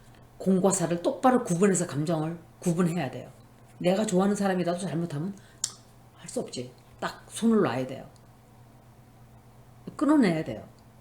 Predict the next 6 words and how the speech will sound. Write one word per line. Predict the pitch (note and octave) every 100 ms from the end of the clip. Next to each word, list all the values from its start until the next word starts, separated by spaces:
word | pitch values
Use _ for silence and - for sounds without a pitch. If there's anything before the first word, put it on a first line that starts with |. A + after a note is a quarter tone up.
| - - - - - - - - -
그리고 | - F3 E3+ A3+ B3+ - -
잘하면 | - F3+ F3+ E3+ G3 B3+ - -
저쪽이라도 | - F#3 B3 F#3+ E3+ D3+ G#3 G#3+
칭찬을 | - C4 B3 F#3+
해줘야 | G3+ F#3+ B2+
돼요. | A2